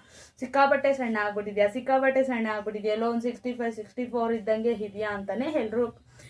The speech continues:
ಹೇಳೋದು. But ಆದ್ರೂ ನನ್ಗೆ ಈ ಹೊಟ್ಟೆ ಭಾಗ, ಸ್ವಲ್ಪ ಥೈಸ್ ಭಾಗ,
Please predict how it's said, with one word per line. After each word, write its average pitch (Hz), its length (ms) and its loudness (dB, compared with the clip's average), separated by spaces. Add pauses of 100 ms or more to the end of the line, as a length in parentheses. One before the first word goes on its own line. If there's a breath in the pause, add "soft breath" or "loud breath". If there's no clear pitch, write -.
(140 loud breath)
ಹೇಳೋದು. 214 600 2 (120)
But 226 180 -4
ಆದ್ರೂ 262 300 4
ನನ್ಗೆ 285 360 0
ಈ 247 200 0
ಹೊಟ್ಟೆ 220 380 4
ಭಾಗ, 220 360 -2
ಸ್ವಲ್ಪ 220 280 -2
ಥೈಸ್ 214 440 -2
ಭಾಗ, 202 200 -2